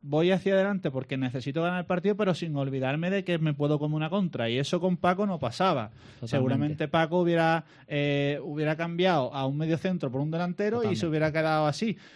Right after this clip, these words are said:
Speaker 1: Y, y bueno, este hombre, pues, se ve que,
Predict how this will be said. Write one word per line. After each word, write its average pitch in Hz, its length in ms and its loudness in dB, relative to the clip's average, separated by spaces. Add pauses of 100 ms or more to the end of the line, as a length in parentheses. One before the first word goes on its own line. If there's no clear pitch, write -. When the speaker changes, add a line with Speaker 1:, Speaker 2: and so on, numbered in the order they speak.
(220)
Speaker 1:
Y, 131 560 0 (200)
y 143 100 -4
bueno, 156 260 0
este 143 240 -2
hombre, 160 380 2
pues, 147 420 -2
se 110 180 -6
ve 151 360 0
que, 135 560 0